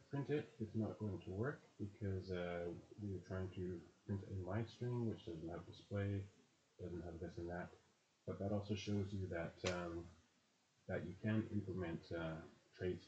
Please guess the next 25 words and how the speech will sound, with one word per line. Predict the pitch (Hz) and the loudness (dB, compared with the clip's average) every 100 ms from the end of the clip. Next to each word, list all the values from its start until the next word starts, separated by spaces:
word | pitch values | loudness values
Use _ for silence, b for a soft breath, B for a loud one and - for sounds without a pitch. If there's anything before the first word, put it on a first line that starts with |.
| - | -6
on | 95 87 80 | -2 -2 -2
this, | 76 - - | -4 -6 -6
which | 90 - | -6 -4
is, | 85 80 76 | -4 -2 -2
uh, | 76 110 - - _ _ _ _ _ | -2 -4 -10 -20 _ _ _ _ _
which | 101 | -6
is | 95 87 | -4 0
where | 92 87 85 85 | 2 2 2 0
new | 92 | 0
type | 95 90 85 | 0 0 0
is | 80 - | -4 -4
kind | 85 | -2
of | 82 - | -2 -6
cool, | - 87 80 - | -2 -2 -2 -4
because | - 90 87 | -4 -4 -4
you | 170 - | -6 0
can't, | 98 98 - | 2 0 0
uh, | 90 85 80 78 73 - - - - _ _ _ - | -2 0 -2 -4 -6 -12 -14 -20 -20 _ _ _ -12
you | 98 | -4
can't | 98 95 | 0 0
do, | 98 92 | 2 2
like, | 82 85 | 2 0
a | 85 80 90 | 0 2 0
implement | 92 92 87 82 - | 0 2 2 2 -2
display | 87 - 87 82 82 | -6 -4 0 0 0